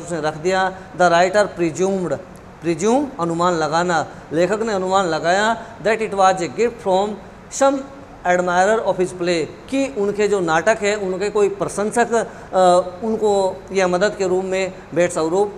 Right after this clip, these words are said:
दे गए। The next day the bird spent the day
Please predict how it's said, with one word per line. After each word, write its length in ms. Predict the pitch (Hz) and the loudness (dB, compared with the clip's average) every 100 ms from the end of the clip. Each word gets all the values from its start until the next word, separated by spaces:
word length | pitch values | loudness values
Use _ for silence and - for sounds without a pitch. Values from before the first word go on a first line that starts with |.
| - 139 | -12 -2
दे 140 | 151 | -2
गए। 240 | 131 117 110 - - - - - - - - - 156 | -2 -6 -10 -18 -20 -20 -20 -20 -20 -20 -20 -8 2
The 180 | 190 202 | 4 4
next 240 | 247 240 220 214 165 180 | 2 4 2 2 -2 2
day 220 | 175 143 151 185 | 2 0 0 0
the 120 | 170 | 4
bird 160 | 214 | 2
spent 680 | 202 180 185 185 196 190 160 | 2 -2 2 2 2 -4 -2
the 160 | 165 156 | -2 0
day 240 | 170 180 | 0 0